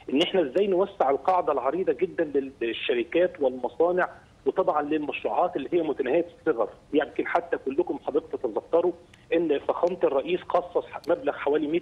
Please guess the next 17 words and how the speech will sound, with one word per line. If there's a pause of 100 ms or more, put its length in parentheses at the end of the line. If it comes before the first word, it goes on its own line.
مليار
جنيه (400)
ل-، (100)
من
البنك
المركزي
إن
يكون
للمشروعات
الصغيرة
ومتناهية
الصغر، (460)
وطبعًا
بسعر
فايدة
قليل
جدًا.